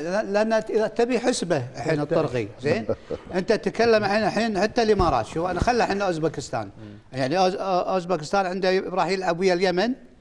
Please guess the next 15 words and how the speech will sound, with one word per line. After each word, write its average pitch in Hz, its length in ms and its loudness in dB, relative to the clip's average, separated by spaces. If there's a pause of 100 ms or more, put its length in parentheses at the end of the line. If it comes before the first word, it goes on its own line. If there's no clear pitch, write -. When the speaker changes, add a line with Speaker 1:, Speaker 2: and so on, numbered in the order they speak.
(380)
Speaker 1:
وراح 202 300 4
يلعب 208 220 -2
ويا 214 120 0
السعوديه، 139 640 -4 (340)
زين؟ 143 240 -2
Speaker 2:
مم. 107 160 -12 (760)
Speaker 1:
يعني 160 340 0
هني 180 320 4
بنرد 165 440 2
على 180 180 4
الامارات، 190 640 0
شوف 190 360 -2
الحين 151 220 -4
هذا 160 200 0
الثالث، 147 520 -4